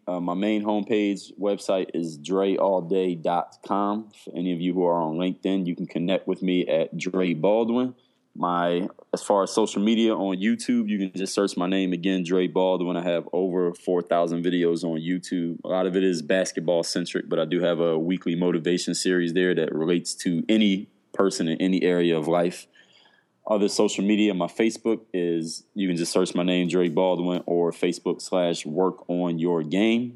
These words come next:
My Twitter is Dre All Day. Instagram is Dre Baldwin. And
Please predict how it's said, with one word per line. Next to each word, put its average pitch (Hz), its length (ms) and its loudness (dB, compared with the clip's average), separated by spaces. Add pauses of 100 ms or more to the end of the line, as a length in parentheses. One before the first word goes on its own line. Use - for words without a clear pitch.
My 78 140 -4
Twitter 98 320 2
is 85 320 -2
Dre 87 320 0
All 85 220 2
Day. 110 400 2 (400)
Instagram 104 760 0
is 90 400 0 (160)
Dre 92 380 2
Baldwin. 85 680 -2
And 80 360 -6